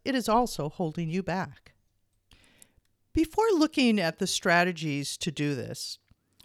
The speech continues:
let's first look at the hypothetical example of Akeem to see how your A D H D may be related to your imposter feelings, because an understanding of this relationship will help you design the right solution.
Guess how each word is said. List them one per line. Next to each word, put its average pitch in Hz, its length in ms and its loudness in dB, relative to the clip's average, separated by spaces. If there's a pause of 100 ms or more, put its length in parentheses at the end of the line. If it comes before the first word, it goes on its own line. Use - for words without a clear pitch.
(140)
let's 359 400 -8
first - 360 -2
look 240 220 -2
at 214 100 -6
the 170 100 -4
hypothetical 165 840 -2
example 156 480 -4
of 147 60 -6
Akeem 143 640 -2 (640)
to 247 120 -2
see 269 300 -2
how 226 160 2
your 226 420 4
A 175 160 0
D 170 140 -2
H - 260 -4
D 180 180 -2
may 208 400 -2 (120)
be 330 160 2
related 302 560 2
to 226 120 -2
your 214 100 2
imposter 196 520 -4
feelings, 180 800 -8 (760)
because 262 320 -2
an 247 80 2
understanding 233 840 2
of 339 160 -4
this 370 280 -4
relationship 349 720 -4 (560)
will 240 160 4
help 233 280 0
you 226 120 0
design 202 460 0
the 170 120 0
right 165 440 2
solution. - 640 -6